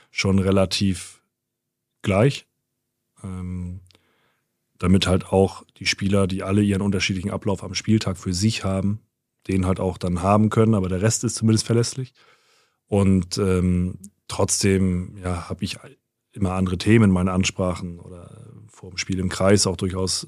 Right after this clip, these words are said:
nochmal andere Themen. Manchmal wird auch ein anderer nochmal was sagen. Auch bei uns haben schon mal Co-Trainer gesprochen, haben auch schon mal Spieler gesprochen vor dem Spiel.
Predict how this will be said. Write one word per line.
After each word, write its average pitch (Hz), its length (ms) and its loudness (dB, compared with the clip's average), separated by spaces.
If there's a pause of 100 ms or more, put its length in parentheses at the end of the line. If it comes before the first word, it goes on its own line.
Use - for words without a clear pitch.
(140)
nochmal 90 320 -10
andere 92 300 -2
Themen. 87 460 -4 (100)
Manchmal 90 440 -6
wird 92 200 -2
auch 95 160 -6
ein 95 40 -4
anderer 107 220 6
nochmal 95 220 2
was 90 160 -4
sagen. 87 260 -6
Auch - 140 -16
bei 98 100 -20
uns 95 160 -12
haben 92 80 -10
schon 101 140 -18
mal 95 80 -18
Co-Trainer 98 500 -2
gesprochen, 92 540 -6
haben 92 100 -16
auch 95 80 -18
schon - 140 -16
mal - 80 -16
Spieler 101 280 0
gesprochen - 380 -6
vor - 160 -20
dem 104 60 -10
Spiel. 98 260 -4